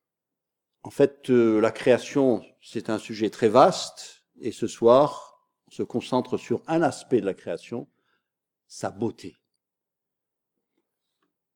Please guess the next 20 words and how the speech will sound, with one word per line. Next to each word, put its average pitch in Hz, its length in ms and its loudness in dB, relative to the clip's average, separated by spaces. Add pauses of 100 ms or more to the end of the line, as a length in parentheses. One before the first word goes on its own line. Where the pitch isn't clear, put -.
(1800)
Vous 127 140 -2
allez 147 180 8
me 113 600 6
voir 120 320 2
plusieurs 127 300 2
fois 131 180 2
ce 107 140 -10
soir, 139 320 0
je 110 140 -4
vais 101 440 -2
un 107 100 -10
peu 113 280 -6
m'écarter 120 720 0
du 104 160 -6
sujet, 123 340 -4
je 107 60 -2
reviens, 113 400 2
je 107 140 -8
suis, 110 300 -8
euh, 98 180 -4